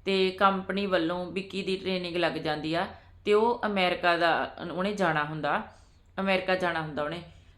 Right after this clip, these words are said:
ਚਲੋ ਉਹ ਸਿਮਰਨ ਨੂੰ ਵੀ ਨਾਲ ਲੈ ਕੇ ਜਾਣਾ ਚਾਹੁੰਦਾ ਸੀ। ਜਦੋਂ ਉਹ ਉਹਦਾ ਫਾਈਲ ਲਾਉਂਦਾ, ਅਪਲਾਈ ਕਰਦਾ ਤੇ ਉਹਦਾ ਵੀਜ਼ਾ ਨਹੀਂ ਲੱਗਦਾ, ਇਸ ਕਰਕੇ ਵਿੱਕੀ ਨੂੰ ਇਕੱਲੇ ਨੂੰ ਜਾਣਾ ਪੈਣਾ ਸੀ। ਤੇ ਵਿੱਕੀ ਆ ਜਿਹੜਾ ਉਹ ਸਿਮਰਨ ਨੂੰ ਕਹਿੰਦਾ ਕਿ "ਸਿਮਰਨ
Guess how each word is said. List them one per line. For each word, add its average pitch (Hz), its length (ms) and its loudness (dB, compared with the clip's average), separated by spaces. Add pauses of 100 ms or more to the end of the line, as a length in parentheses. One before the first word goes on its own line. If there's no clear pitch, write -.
(140)
ਚਲੋ 220 220 2
ਉਹ 214 320 0
ਸਿਮਰਨ 190 400 2
ਨੂੰ 190 180 -2
ਵੀ 226 100 -2
ਨਾਲ 185 280 2
ਲੈ 175 100 0
ਕੇ 175 120 -4
ਜਾਣਾ 170 260 -2
ਚਾਹੁੰਦਾ 156 320 -4
ਸੀ। 160 300 -8 (440)
ਜਦੋਂ 202 280 2
ਉਹ 202 140 0 (240)
ਉਹਦਾ 202 680 2
ਫਾਈਲ 180 540 6
ਲਾਉਂਦਾ, 170 560 2 (220)
ਅਪਲਾਈ 185 360 6
ਕਰਦਾ 170 380 2
ਤੇ 185 180 -2
ਉਹਦਾ 190 240 0
ਵੀਜ਼ਾ 190 320 2
ਨਹੀਂ 175 140 -2
ਲੱਗਦਾ, 139 360 -2 (920)
ਇਸ 196 200 -2
ਕਰਕੇ 190 320 -2
ਵਿੱਕੀ 180 300 -6
ਨੂੰ 185 100 -4
ਇਕੱਲੇ 190 280 0
ਨੂੰ 214 140 -6
ਜਾਣਾ 175 240 0
ਪੈਣਾ 151 320 -4
ਸੀ। 147 200 -10 (440)
ਤੇ 208 100 2
ਵਿੱਕੀ 190 360 -2
ਆ 180 80 4
ਜਿਹੜਾ 185 240 2
ਉਹ 196 120 0
ਸਿਮਰਨ 180 400 -2
ਨੂੰ 175 120 -6
ਕਹਿੰਦਾ 170 280 -2
ਕਿ 196 140 -6
"ਸਿਮਰਨ 180 460 -4